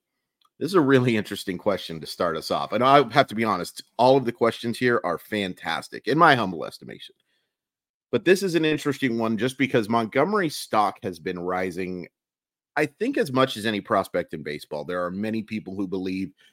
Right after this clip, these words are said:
that he is a top ten prospect in baseball.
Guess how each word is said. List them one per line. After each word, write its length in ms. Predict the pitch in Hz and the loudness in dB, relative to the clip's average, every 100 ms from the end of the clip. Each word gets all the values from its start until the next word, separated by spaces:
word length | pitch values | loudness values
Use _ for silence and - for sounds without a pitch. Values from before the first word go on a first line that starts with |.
| _ 95 | _ -4
that 120 | 92 | -2
he 160 | 110 | -2
is 160 | 101 87 | -2 -4
a 80 | 90 | -6
top 420 | - - 101 - | -6 -2 0 -2
ten 200 | 110 95 | -4 -4
prospect 540 | 92 92 85 - 90 90 | -2 -2 -2 -2 -4 -6
in 80 | 82 | -2
baseball. 640 | 123 123 - 110 113 | 0 -2 0 0 0